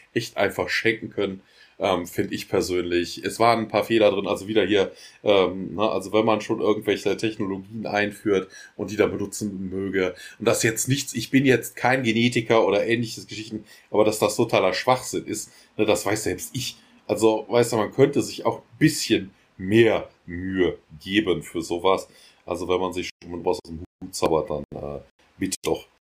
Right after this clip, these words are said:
in richtig. Ansonsten, ja, okay, Shepard und T in einer wundervollen Affäre sein, ist es aber nicht absolutes Mittelmaß. Also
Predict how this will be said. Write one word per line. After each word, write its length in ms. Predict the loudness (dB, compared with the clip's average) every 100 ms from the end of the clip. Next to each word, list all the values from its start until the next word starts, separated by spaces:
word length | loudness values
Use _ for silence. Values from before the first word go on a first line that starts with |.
| _
in 240 | -2 -2 -6 0
richtig. 380 | 0 0 -4 -8 -10 _ -12
Ansonsten, 640 | -6 -6 -8 -14 -16 -14
ja, 160 | -8 -8 -8
okay, 240 | -6 -6
Shepard 400 | -8 -12 -8 -8 -8
und 80 | -18
T 80 | -20 _ -2
in 120 | 0
einer 260 | 4 2 2
wundervollen 800 | 4 4 4 4 4 4 -2 -4
Affäre 400 | -4 -2 -2 0
sein, 360 | 4 4 2
ist 420 | -2 -4 -4 -10 -10
es 100 | -8
aber 240 | -4 -4
nicht 160 | -4 -12
absolutes 480 | -12 -8 -6 -6
Mittelmaß. 400 | -8 -6 -6 -6
Also 240 | -8 -10